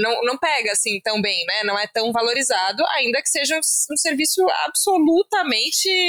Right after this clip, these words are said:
vital pra nosso bom funcionamento, né? Assim, só que a gente não,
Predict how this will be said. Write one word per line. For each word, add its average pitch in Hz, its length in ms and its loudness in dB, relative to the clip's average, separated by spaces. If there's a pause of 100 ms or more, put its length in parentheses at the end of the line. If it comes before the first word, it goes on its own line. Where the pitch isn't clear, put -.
(180)
vital 233 520 0
pra 294 220 0
nosso 285 320 0 (300)
bom 277 180 0
funcionamento, 285 800 -2
né? 196 180 0
Assim, 185 220 -4 (340)
só 208 140 -2
que - 80 -4
a 202 40 -4
gente - 240 -2
não, 226 160 0